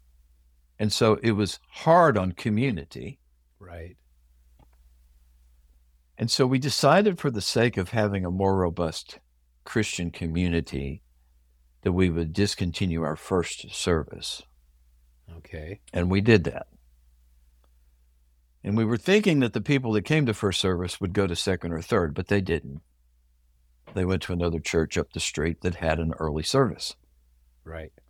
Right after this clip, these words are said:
Speaker 1: And then we made some other decisions. Um,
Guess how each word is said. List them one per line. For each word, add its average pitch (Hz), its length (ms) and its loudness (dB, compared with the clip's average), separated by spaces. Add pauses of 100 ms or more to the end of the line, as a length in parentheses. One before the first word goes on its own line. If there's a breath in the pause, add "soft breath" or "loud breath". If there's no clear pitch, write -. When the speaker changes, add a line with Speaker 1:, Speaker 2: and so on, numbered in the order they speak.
(760)
Speaker 1:
And 143 140 -2
then 185 60 2
we 180 100 4
made 156 180 4
some 113 160 0
other 113 200 2
decisions. 104 840 -2 (140)
Um, 95 320 -2